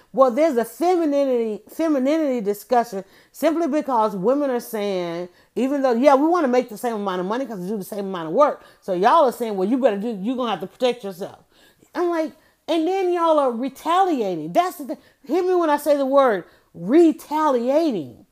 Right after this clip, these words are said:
It's like y'all are, like, just not in-, get involved. Y'all are retaliating. Y'all are wishing Uh-oh, wait, I was about to say that word. Y'all are wishing stuff happened to women just so you can say she had no business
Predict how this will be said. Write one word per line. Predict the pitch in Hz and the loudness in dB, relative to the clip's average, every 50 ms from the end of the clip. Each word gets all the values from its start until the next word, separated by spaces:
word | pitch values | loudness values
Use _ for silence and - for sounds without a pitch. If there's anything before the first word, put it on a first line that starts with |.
| _ _ _ _ _ _ - | _ _ _ _ _ _ -8
It's | 247 277 247 | -6 -2 0
like | 311 294 269 214 | 2 2 2 2
y'all | 202 254 294 339 370 359 | 4 6 8 8 8 8
are, | 349 330 | 6 6
like, | 311 294 277 226 196 208 196 214 226 220 | 4 2 2 0 -2 -2 0 2 2 2
just | 175 247 277 190 208 | 2 0 -4 -2 0
not | 220 233 262 269 233 - | 2 2 2 2 2 0
in-, | 240 240 233 214 | -2 -2 -2 -2
get | 247 233 | -4 -4
involved. | 220 226 285 302 302 262 208 185 190 196 - - - _ - | 0 2 2 4 4 4 4 2 0 -2 -6 -14 -20 _ -2
Y'all | - 240 302 349 330 247 | 6 6 8 8 8 6
are | 269 247 | 4 4
retaliating. | 226 208 220 294 339 320 - - 269 220 214 196 185 180 180 170 156 139 135 160 | 2 2 2 2 2 2 2 -2 -6 -4 -4 -2 -2 -4 -4 -4 -6 -6 -6 -2
Y'all | 220 285 330 320 269 | 0 2 2 2 0
are | 208 185 | 0 -2
wishing | 185 180 190 226 302 381 359 - - 240 240 - _ _ _ _ _ _ _ _ _ - | -2 -2 0 2 2 2 0 -2 -8 -12 -12 -12 _ _ _ _ _ _ _ _ _ -10
Uh-oh, | 170 - - 151 143 | -10 -10 -8 -10 -10
wait, | 139 160 180 - - | -8 -8 -8 -10 -10
I | - | -14
was | 156 165 | -10 -8
about | 175 165 | -8 -8
to | - | -8
say | 180 190 | -10 -8
that | 190 185 | -8 -6
word. | 190 196 180 151 - _ - _ _ _ | -6 -6 -8 -8 -10 _ -20 _ _ _
Y'all | 180 262 330 381 381 320 | 0 2 4 6 6 6
are | 247 214 | 6 4
wishing | 196 196 247 311 381 - - 311 285 262 | 2 0 0 0 0 0 -2 -6 -6 -6
stuff | - - - 214 185 170 180 | -8 -6 -6 -6 -6 -6 -6
happened | 208 185 180 - 170 160 151 _ _ _ _ _ _ - | -4 -4 -4 -4 -6 -10 -10 _ _ _ _ _ _ -4
to | 240 220 | -2 0
women | 220 247 247 233 214 202 - - - - _ - 139 | 2 2 2 2 0 -4 -6 -10 -16 -20 _ -18 -14
just | 131 147 208 302 370 392 - - - | -6 0 6 6 6 6 6 2 0
so | 339 294 269 | 2 2 4
you | 247 240 247 247 | 4 2 -2 -2
can | 254 202 190 196 | -4 -4 -8 -8
say | 196 - - 214 185 175 170 160 156 156 - _ _ _ _ _ _ _ _ _ | -8 -2 0 2 4 4 2 0 -4 -10 -14 _ _ _ _ _ _ _ _ _
she | - - 262 285 247 | -10 -4 -2 0 2
had | 233 247 240 247 233 196 | 2 4 4 4 2 2
no | 214 226 247 254 269 | 2 2 4 4 4
business | 220 180 240 240 233 226 226 202 220 202 196 196 190 190 185 - | 2 2 2 4 4 4 4 0 -4 -6 -4 -4 -4 -4 -6 -8